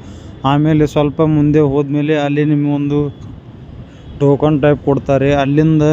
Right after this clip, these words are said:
ಒಂದು ಸ್ವಲ್ಪ ಮುಂದೆ ಹೋದ್ಮೇಲೆ ನಿಮಗೆ ಮೊಬೈಲ್ ಇಡೋಕ್ಕೆ ಲಾಕರ್ ಕೊಡ್ತಾರೆ.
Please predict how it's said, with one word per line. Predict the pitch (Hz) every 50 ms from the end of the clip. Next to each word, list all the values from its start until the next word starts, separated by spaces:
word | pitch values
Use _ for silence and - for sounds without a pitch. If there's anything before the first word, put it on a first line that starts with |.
| 156 151 147 - -
ಒಂದು | - 143 147 139
ಸ್ವಲ್ಪ | - 143 143 143 135 131 -
ಮುಂದೆ | 156 147 151 151 151 156 143 151
ಹೋದ್ಮೇಲೆ | 147 139 143 143 139 147 147 139 143 147 139
ನಿಮಗೆ | 139 147 147 143 135 143 143 131 127 - - - - - - - - - - - 156
ಮೊಬೈಲ್ | 147 139 131 147 147 151 156
ಇಡೋಕ್ಕೆ | 151 147 147 139 123 147 147
ಲಾಕರ್ | 135 135 131 123 113 - 151 143 147 139
ಕೊಡ್ತಾರೆ. | - 143 135 131 131 - 139 135 131 135 143